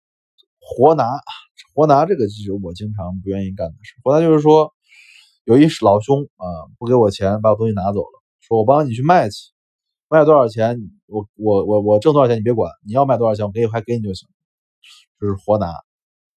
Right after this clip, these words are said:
第十二，呛行啊，呛行。呛行这件事儿常出现啊，常出现。我经常也会，我卖东西的时候，A 看上的时候，B 也看上了，因为我在网上卖嘛，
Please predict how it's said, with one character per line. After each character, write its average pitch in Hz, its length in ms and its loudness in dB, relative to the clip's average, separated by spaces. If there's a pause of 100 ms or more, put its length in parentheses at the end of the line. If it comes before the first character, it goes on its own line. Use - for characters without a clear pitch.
(360)
第 113 140 -6
十 - 180 -4
二， 113 220 4 (220)
呛 110 340 -2
行 90 240 -12 (100)
啊， - 220 -20
呛 110 180 -12
行。 101 180 -20 (1040)
呛 - 220 2
行 175 160 0
这 208 80 0
件 190 80 0
事 185 80 -2
儿 160 100 -2
常 110 280 -6 (160)
出 104 260 -6
现 104 220 -6
啊， - 340 -20 (100)
常 127 220 -8
出 - 160 -12
现。 - 240 -20
我 117 140 -6
经 196 120 0
常 185 140 6
也 120 100 0
会， 107 200 4
我 101 100 0
卖 147 180 4
东 156 200 -6
西 151 40 0
的 127 120 2
时 110 80 -2
候， 110 260 2 (400)
A 175 160 6
看 151 220 2
上 131 160 2
的 117 40 -2
时 117 60 -4
候， 120 160 0
B 156 160 -4
也 101 140 -4
看 104 180 -8
上 95 100 -12
了， 85 100 -14
因 131 40 -6
为 139 60 2
我 131 40 2
在 147 60 6
网 120 180 -2
上 127 220 -2
卖 127 180 0
嘛， 92 120 -16